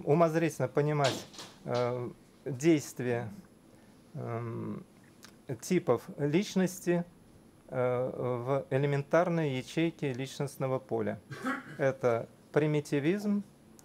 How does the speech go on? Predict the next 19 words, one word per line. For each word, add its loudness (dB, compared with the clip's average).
э, -2
ограниченность 2
романтизма, 2
второй 2
уровень. 0
Третье — -2
это, 0
э, 2
оптимум 4
развития 2
личности. -2
Четвертое — 0
ограниченность 2
бюрократизмом, 2
перезрелость 0
в -2
абсолютизм -2
и 2
догм. 0